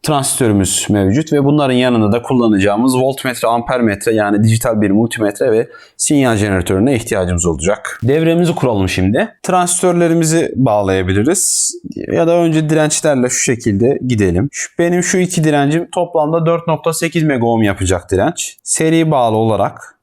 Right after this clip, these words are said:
V C C'den gelecek yani artı on beş volttan. Şu şekilde şuradan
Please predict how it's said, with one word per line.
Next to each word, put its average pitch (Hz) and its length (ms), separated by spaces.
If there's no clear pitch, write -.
V 123 240
C 104 200
C'den 95 440
gelecek 101 500
yani 95 240
artı 92 300
on 92 160
beş 85 220
volttan. 80 500
Şu - 220
şekilde 107 500
şuradan 110 580